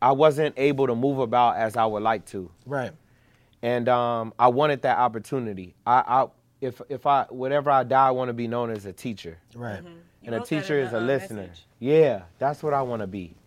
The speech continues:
Speaker 1: And
Speaker 2: Right.
Speaker 1: so for me, I left because I'm thirty-four,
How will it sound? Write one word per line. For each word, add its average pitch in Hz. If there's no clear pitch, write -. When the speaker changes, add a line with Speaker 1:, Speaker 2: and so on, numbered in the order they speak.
Speaker 1:
And 120
Speaker 2:
Right. 123
Speaker 1:
so 147
for 143
me, 156
I 135
left 131
because 123
I'm 104
thirty-four, 120